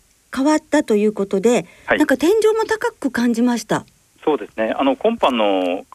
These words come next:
Speaker 2: 改修のコンセプトが明るく過ごしやすいということをテーマに、あの、取り組んでおりましたんで、えー、天井を高くして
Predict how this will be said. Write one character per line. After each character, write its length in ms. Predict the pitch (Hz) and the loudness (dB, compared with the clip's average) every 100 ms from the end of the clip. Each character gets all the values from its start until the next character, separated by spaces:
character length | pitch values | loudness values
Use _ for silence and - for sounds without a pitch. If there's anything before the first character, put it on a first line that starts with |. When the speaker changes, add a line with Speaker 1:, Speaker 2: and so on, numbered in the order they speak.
| - | -10
Speaker 2:
改 240 | - 160 | -2 -2
修 160 | 151 160 | 0 -2
の 140 | 156 | -2
コ 160 | 135 156 | -2 -4
ン 80 | 135 | -2
セ 80 | 120 | -4
プ 80 | |
ト 80 | - | -4
が 180 | 82 82 _ - - _ _ - | -4 -6 _ -20 -20 _ _ -6
明 220 | 104 175 | 0 0
る 80 | 180 | -2
く 60 | |
過 60 | - - | -10 -4
ご 140 | 170 | -2
し 100 | 160 | 0
や 120 | 165 143 | 0 0
す 80 | - | -4
い 100 | 120 _ _ _ | -8 _ _ _
と 140 | 156 | 0
い 40 | 156 | 0
う 60 | |
こ 120 | 151 147 | 0 0
と 200 | 101 90 | 0 0
を 160 | - _ | -4 _
テ 120 | - | 0
ー 40 | 135 | 0
マ 100 | 98 | 0
に、 260 | 82 78 - _ _ _ _ | -4 -16 -20 _ _ _ _
あ 100 | 92 | -8
の、 140 | 82 82 | -8 -4
取 160 | 117 | -2
り 40 | 113 | -2
組 120 | 110 | 0
ん 20 | |
で 60 | 101 | 0
お 100 | 98 | 0
り 80 | |
ま 80 | 98 | -2
し 80 | 98 | -4
た 80 | 85 | -6
ん 80 | 78 | -4
で、 220 | 85 76 _ _ _ _ - | -6 -6 _ _ _ _ -8
え 540 | 98 92 90 87 87 90 | -4 -2 -2 -2 -4 -6
ー、 40 | - | -4
天 180 | 139 | -2
井 60 | 139 | 0
を 120 | 139 | 0
高 220 | 143 147 135 | 0 -2 -2
く 60 | |
し 60 | - | -2
て 300 | 95 90 | -2 -2